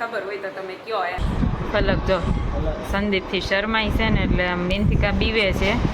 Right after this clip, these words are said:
નીચે જ જોવે છે, ઊંચું જ નહીં જોવે છે ને ત્યાં સુધી આમ જો નહીં જોવે ને સામે ઊંચું જ નહીં જોવે. જો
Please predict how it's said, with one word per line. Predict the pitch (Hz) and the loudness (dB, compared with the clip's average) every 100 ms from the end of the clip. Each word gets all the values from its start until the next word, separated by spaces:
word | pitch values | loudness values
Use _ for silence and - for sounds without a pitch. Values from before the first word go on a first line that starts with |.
| - - - - | -2 0 0 2
નીચે | 196 233 262 | 2 2 2
જ | 220 156 | 0 0
જોવે | 214 202 196 180 | 2 4 4 2
છે, | - 180 | -2 0
ઊંચું | 233 254 285 214 | 0 2 2 4
જ | |
નહીં | 226 214 | 4 4
જોવે | 202 202 190 | 4 4 2
છે | 240 233 | 2 4
ને | 190 | 4
ત્યાં | 175 175 | 2 2
સુધી | 170 | 0
આમ | 165 165 | 0 0
જો | 175 147 - - - - - - - - - - - - - - - - - - - - - | 0 0 0 0 0 0 0 0 0 -2 -2 -2 0 2 2 2 -2 -4 -2 -2 2 2 2
નહીં | 208 175 | 2 0
જોવે | 190 226 262 | 0 2 2
ને | 196 202 | 2 4
સામે | 196 190 | 4 4
ઊંચું | 202 202 208 | 2 2 2
જ | 170 | 2
નહીં | 170 165 | 2 2
જોવે. | 165 170 170 - - - - - - - - - - - - - - - - - - - - - - - - - - - - - - - - - - - - - - - - - - - - - - - - - - | 2 4 4 2 0 0 0 -2 2 2 2 -2 -2 -2 -2 -4 -4 -4 -2 -2 -2 -4 -4 -2 2 2 0 -2 -4 -2 -4 -4 -2 0 0 -2 0 0 0 0 0 -2 -2 -2 -2 0 0 0 -2 -4 -18 -20 -18
જો | 196 | -12